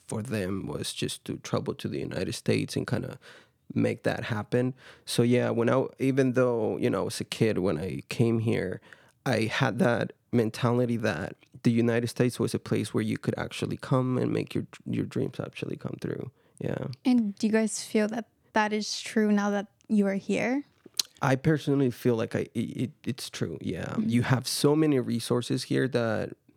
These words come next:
Speaker 1: I wish we had in our home country, that if you actually look for them and you take advantage for them, yes, of,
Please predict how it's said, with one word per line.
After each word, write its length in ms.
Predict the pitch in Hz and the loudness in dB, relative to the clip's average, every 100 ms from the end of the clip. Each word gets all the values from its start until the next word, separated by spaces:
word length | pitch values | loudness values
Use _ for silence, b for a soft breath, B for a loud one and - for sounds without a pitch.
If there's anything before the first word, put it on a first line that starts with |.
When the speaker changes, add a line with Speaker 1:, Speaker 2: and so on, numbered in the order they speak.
| _ - | _ -4
Speaker 1:
I 120 | 117 | -2
wish 480 | 104 101 90 - - | 0 -2 -4 -6 -10
we 200 | 95 110 | -8 -8
had 300 | 107 113 113 | -6 -4 -2
in 120 | 117 110 | -2 -4
our 60 | |
home 180 | 113 110 | -4 -4
country, 480 | 110 123 - 151 156 B B - _ _ _ _ - - | -2 -4 -2 -2 -2 B B -20 _ _ _ _ -16 -6
that 360 | 123 110 117 - | -4 -2 -4 -4
if 180 | 113 | -4
you 240 | 120 120 110 | 0 0 0
actually 440 | 107 - 104 110 | -4 -6 -4 -4
look 220 | 104 104 - | -6 -10 -6
for 120 | 113 | -6
them 180 | 110 110 | -4 -4
and 80 | 110 | -6
you 60 | |
take 240 | - - - | -4 -4 -4
advantage 420 | 120 95 110 - | -8 -8 -8 -4
for 140 | - | 0
them, 280 | 131 143 143 - | 2 2 0 -4
yes, 320 | 117 - - | -8 -8 -8
of, 160 | - | -8